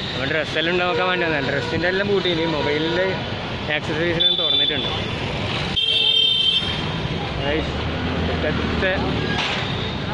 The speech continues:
തിരക്ക്. പോലീസ് ഉണ്ട്, പക്ഷെ പോലീസ് ഇങ്ങനെ നടക്കുന്നില്ല ലോക്ക്ഡൗൺ ആയിട്ട്. എന്തെന്നാ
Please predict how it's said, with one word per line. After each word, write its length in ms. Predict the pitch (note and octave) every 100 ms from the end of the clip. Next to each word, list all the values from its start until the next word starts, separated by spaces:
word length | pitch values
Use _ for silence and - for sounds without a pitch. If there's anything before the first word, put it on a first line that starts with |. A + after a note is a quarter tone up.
| - C#3
തിരക്ക്. 300 | D3+ D3+ D#3 - - - - - - - -
പോലീസ് 320 | D3+ F#3 A3 A#3+
ഉണ്ട്, 100 | A3
പക്ഷെ 140 | F#3 G3
പോലീസ് 240 | F#3+ G3+ G#3
ഇങ്ങനെ 180 | A3+ A#3 A3+
നടക്കുന്നില്ല 340 | G#3 G#3 F#3
ലോക്ക്ഡൗൺ 300 | D#3+ D#3+ F3+
ആയിട്ട്. 140 | F3 D3+
എന്തെന്നാ 240 | C#3+ C#3+